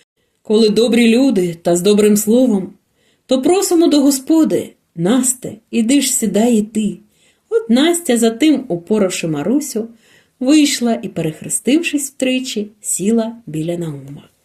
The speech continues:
За Наумовим словом війшли в хату двоє старостів. Люди хороші, міщани, у синіх жупанах, аглицької каламайки,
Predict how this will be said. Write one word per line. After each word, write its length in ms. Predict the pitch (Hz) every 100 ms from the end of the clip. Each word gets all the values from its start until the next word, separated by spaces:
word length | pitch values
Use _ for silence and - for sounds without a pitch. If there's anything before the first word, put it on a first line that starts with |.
| _ _ _ _ _
За 180 | 160 190
Наумовим 760 | 220 262 311 349 247 202 175 -
словом 680 | - 180 277 285 262 262 - _ _ _ -
війшли 380 | 294 311 466
в 40 | 453
хату 360 | - 359 349
двоє 300 | 214 226 330
старостів. 680 | 311 - 262 247 - 156 151 170 _ _ _ _ _ _ _ _ _ _ -
Люди 260 | 226 339 285
хороші, 680 | 233 180 202 262 - - -
міщани, 720 | 165 - - 180 247 226 180 - - - _
у 80 | 269
синіх 340 | 262 403 320
жупанах, 640 | 226 226 196 277 294 262 226 - _
аглицької 680 | - 226 302 381 - 311 262
каламайки, 880 | 233 208 185 226 277 262 - 202